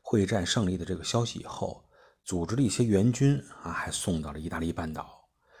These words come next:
用这些援军希望能够帮助汉尼拔，也就是想督促汉尼拔啊，赶紧攻下罗马城就完事儿了。但汉尼拔实际上他作为一个优秀的战略家和军事家，非常的清楚，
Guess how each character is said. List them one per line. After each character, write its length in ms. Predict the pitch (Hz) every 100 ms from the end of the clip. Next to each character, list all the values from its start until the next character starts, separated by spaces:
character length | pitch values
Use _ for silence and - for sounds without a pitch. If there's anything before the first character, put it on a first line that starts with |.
| - _ -
用 140 | 127
这 60 | 117
些 80 |
援 240 | 123 98 113
军 340 | - 135 135 -
希 180 | -
望 100 | 110
能 160 | 90 90
够 160 | 104 82
帮 380 | - 139 143
助 100 | 139
汉 240 | - - 80
尼 80 | 80
拔， 240 | 80 82
也 80 | 90
就 300 | - - 95
是 60 | 92
想 240 | - -
督 220 | - 120
促 180 | 139 -
汉 200 | 82 80
尼 80 | 80
拔 100 | - - - _ _ - - _
啊， 100 | -
赶 260 | - 92 131
紧 160 | - - -
攻 200 | 92 92
下 140 | 87
罗 140 | 80
马 160 | 92 80
城 320 | - 78 82
就 100 | 98
完 200 | - -
事 160 | 104 151
儿 140 | -
了。 100 | - _ _ _ _ _ _ _ _ _ _ _ _ _ _ _ _ _ _ - _ _
但 160 | - 165
汉 80 | 175
尼 100 | 170
拔 220 | 160 160
实 200 | 170 87
际 140 | 80
上 240 | 82 85 85
他 140 | -
作 160 | 107 90
为 100 | 92
一 140 | 90
个 420 | - 85 80 80 -
优 260 | 107 117
秀 220 | 117 98 80
的 120 | -
战 200 | - 95
略 100 | 78
家 180 | - 87
和 80 |
军 180 | 101 120
事 100 | 107
家， 140 | 85 95
非 140 | 143
常 140 | 113
的 60 | 82
清 260 | - 90 80
楚， 220 | 78